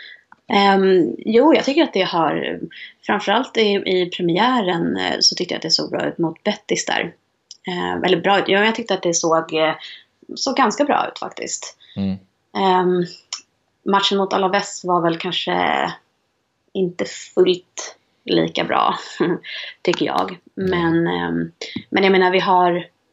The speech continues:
Speaker 1: efter två matcher så har vi sex poäng och, eh, noll insläppta.
Speaker 2: Mm.
Speaker 1: Så det är klart att det är ju, res-, resultatmässigt är det ju absolut väldigt bra.
Speaker 2: Verkligen. Eh, jag håller helt med. Jag tycker faktiskt att det känns, <laughs> alltså man har ju,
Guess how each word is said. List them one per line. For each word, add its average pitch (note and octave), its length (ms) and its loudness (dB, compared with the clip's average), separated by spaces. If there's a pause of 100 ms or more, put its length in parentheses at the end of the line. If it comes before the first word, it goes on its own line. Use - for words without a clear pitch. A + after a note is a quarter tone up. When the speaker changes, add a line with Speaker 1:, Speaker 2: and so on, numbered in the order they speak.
Speaker 1:
efter - 180 -8
två F#3+ 180 0
matcher F3+ 280 -2
så - 140 -4
har F3+ 140 0
vi E3 60 0
sex D#3+ 320 -6
poäng - 420 0
och, - 300 -6
eh, - 280 -2
noll E3 320 2
insläppta. - 800 -2
Speaker 2:
Mm. G#2+ 240 -2 (440)
Speaker 1:
Så - 220 0
det F3 120 4
är F#3+ 60 6
klart E3+ 220 0
att - 420 -10 (200)
det F3 140 0
är A3+ 180 6
ju, D#3+ 140 2
res-, F3 280 0
resultatmässigt F3+ 680 0
är D#3 80 -2
det D3 60 -2
ju - 60 -4
absolut - 440 -2
väldigt A3 240 0
bra. - 180 -4 (640)
Speaker 2:
Verkligen. F#2 440 4 (400)
Eh, A2 60 6 (580)
jag G2+ 140 8
håller A2+ 180 6
helt F#2 180 2
med. G2+ 140 4
Jag F#2 100 4
tycker G2+ 200 0
faktiskt F#2 240 -4
att F2 80 -4
det - 80 -2
känns, G#2+ 580 0 (320)
<laughs> - 360 -20
alltså B2+ 260 6
man G#2 180 4
har G#2+ 100 6
ju, G2+ 60 4